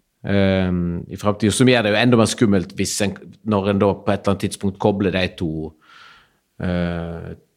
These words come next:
tingene og, og med dette her, eh, å tette igjen, hva skal jeg si, den der s-, sikkerhetsventilen med å skru til med nitti dager hvor,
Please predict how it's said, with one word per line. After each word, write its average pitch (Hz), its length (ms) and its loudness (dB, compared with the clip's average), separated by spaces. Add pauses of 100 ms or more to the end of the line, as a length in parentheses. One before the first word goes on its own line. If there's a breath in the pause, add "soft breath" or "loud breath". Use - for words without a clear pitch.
(120)
tingene 87 540 2
og, 104 420 4
og 95 420 4
med 95 140 4
dette 101 240 2
her, 92 220 0
eh, 85 240 -4 (680)
å - 120 -6
tette 131 380 2
igjen, 120 240 2
hva 117 120 2
skal 107 120 -4
jeg 131 80 2
si, 113 100 2
den 110 140 2
der 104 240 2
s-, - 120 -4 (120)
sikkerhetsventilen 92 1200 0
med 92 240 2
å 92 140 2 (160)
skru 110 300 0
til 104 280 2
med 98 140 2
nitti 104 260 -2
dager 95 400 0
hvor, 85 340 -4